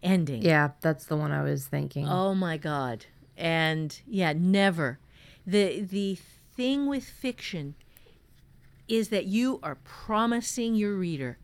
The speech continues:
Speaker 1: that you are not going to waste their time. And that is the, well, that is one of the biggest promises you make, is that you are taking a portion of someone else's life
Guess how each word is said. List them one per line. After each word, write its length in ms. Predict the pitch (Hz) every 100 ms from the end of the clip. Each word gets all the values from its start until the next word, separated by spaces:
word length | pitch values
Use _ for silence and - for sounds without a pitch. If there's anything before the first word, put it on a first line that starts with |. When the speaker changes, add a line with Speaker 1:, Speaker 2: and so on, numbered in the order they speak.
| - - -
Speaker 1:
that 240 | 175 -
you 160 | 208 208
are 100 | 156
not 520 | 147 147 170 175 -
going 260 | 165 165 160
to 140 | 156
waste 580 | 139 139 160 - - 151
their 180 | 151 143
time. 460 | - 131 120 - - - - - - - - - - - - - -
And 340 | 190 185 185
that 200 | 180 226
is 180 | 233 214
the, 100 | -
well, 200 | 226 269
that 140 | 269 285
is 120 | 262
one 100 | 294
of 80 | 254
the 80 | 220
biggest 600 | 170 226 247 247 - -
promises 640 | 240 226 220 214 220 -
you 100 | 214
make, 300 | 196 151 -
is 140 | 165
that 120 | 180 -
you 280 | 202 269 -
are 100 | 208
taking 460 | - 226 214 220
a 140 | - 160
portion 580 | - 208 208 - 208
of 80 | -
someone 440 | - - 220 226 214
else's 480 | 185 185 - 151 147
life 440 | 151 139 123 -